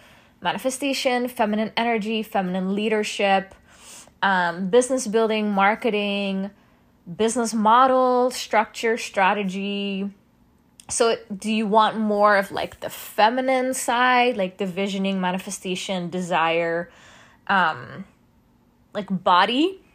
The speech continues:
right? Or do you want more of the mind, which is the masculine, which is, like, your business model, your strategy, your plan, your daily structures, your,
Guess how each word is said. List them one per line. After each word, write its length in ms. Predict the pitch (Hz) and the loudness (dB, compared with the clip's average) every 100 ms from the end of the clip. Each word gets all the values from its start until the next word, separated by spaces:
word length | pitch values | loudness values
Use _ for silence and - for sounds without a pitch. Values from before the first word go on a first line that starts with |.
| _ 233 | _ 2
right? 260 | 214 453 - | 4 4 2
Or 100 | 269 | 0
do 120 | 220 | 0
you 100 | 233 | 0
want 220 | 226 220 | 2 2
more 200 | 196 196 | 2 0
of 140 | 202 180 | 0 0
the 80 | 180 | -4
mind, 720 | 170 165 165 156 135 160 196 | -2 0 2 0 -2 -8 -10
which 180 | 180 190 | -8 -8
is 120 | 185 | -6
the 60 | |
masculine, 680 | 175 156 147 - 180 160 76 - | -4 -2 -4 -4 -8 -8 -8 -12
which 100 | - | -16
is, 160 | - | -10
like, 220 | - - - - - - - - - | -10 -12 -18 -20 -20 -20 -20 -20 -14
your 160 | 196 196 | -6 -4
business 360 | 185 180 180 185 | -4 -4 -6 -2
model, 400 | 170 160 160 160 | -2 -2 -4 -6
your 440 | 165 170 165 151 | -6 -4 -2 -4
strategy, 580 | - - 165 160 170 156 | -6 -2 -2 -2 -6 -8
your 340 | 156 160 151 | -8 -6 -6
plan, 560 | 165 - 160 131 - 185 | -6 -4 -4 -4 -8 -8
your 160 | 190 180 | -6 -6
daily 400 | 165 170 170 160 | -4 -4 -4 -8
structures, 800 | - 147 - - - - 185 190 | -8 -10 -10 -10 -10 -10 -12 -10
your, 420 | 160 - - | -6 -6 -8